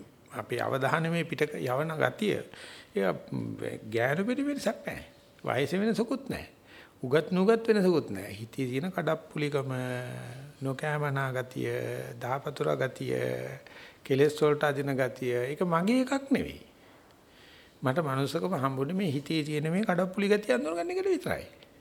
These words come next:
ඒක ඉතින් ඒක, ඒක කඩප්පුලිකම් කරන්නද කොහොමද අඳුරගන්නේ? එيشා ඒක වෙන්න මරින්න.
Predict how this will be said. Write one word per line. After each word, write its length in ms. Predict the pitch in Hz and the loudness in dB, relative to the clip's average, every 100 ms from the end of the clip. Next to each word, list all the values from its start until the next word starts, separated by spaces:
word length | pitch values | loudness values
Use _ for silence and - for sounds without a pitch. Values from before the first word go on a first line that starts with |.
| - - - - - - - | -20 -20 -20 -20 -20 -20 -4
ඒක 160 | 233 180 | 2 2
ඉතින් 180 | 139 | 2
ඒක, 440 | 123 127 117 117 113 | 2 4 4 0 -4
ඒක 140 | - | -6
කඩප්පුලිකම් 520 | 127 131 139 147 123 | 0 0 0 0 0
කරන්නද 280 | 110 113 110 | 0 0 0
කොහොමද 280 | 120 147 180 | 2 2 4
අඳුරගන්නේ? 400 | 190 277 95 73 - - - - - - - - - - - - - - - - - - - | 0 0 -2 -6 -14 -20 -20 -20 -20 -20 -20 -20 -20 -20 -20 -20 -20 -20 -20 -20 -20 -14 -4
එيشා 220 | 120 180 | -2 2
ඒක 180 | 170 156 | 4 4
වෙන්න 260 | 151 180 262 | 2 2 2
මරින්න. 480 | 254 220 208 82 | 2 2 0 -4